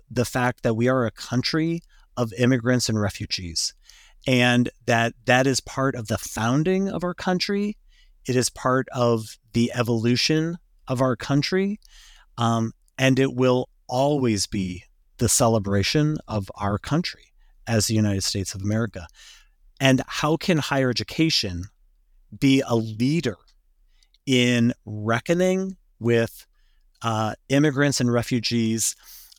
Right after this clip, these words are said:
um, in really, uh, creating safe spaces and places, as well as making sure that doors are open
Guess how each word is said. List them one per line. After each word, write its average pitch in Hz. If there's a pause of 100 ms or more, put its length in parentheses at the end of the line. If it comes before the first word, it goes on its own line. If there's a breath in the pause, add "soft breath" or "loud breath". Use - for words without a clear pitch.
(100)
um, 107 (500)
in 113 (200)
really, 131 (120)
uh, 110 (140)
creating 131
safe 123
spaces 120
and 104
places, 180 (520 soft breath)
as 120
well 123
as 113
making 117
sure 120
that 104
doors 110
are 107
open 147